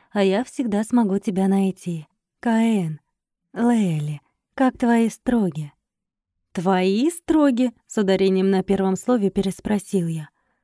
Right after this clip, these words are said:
«Тоже папин эксперимент?» «Мамин.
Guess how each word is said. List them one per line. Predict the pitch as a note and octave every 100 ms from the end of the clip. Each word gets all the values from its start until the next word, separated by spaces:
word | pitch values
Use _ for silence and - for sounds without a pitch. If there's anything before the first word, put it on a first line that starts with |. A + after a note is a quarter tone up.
| _ _ _
«Тоже | - D#4 D#4 G3+
папин | - G#3 G3 F#3+
эксперимент?» | F#3+ - A3 G#3+ G3+ E3+ D#3+ _ _ _ _ _ _
«Мамин. | A3+ A#3 A#3 G#3+ F#3 D#3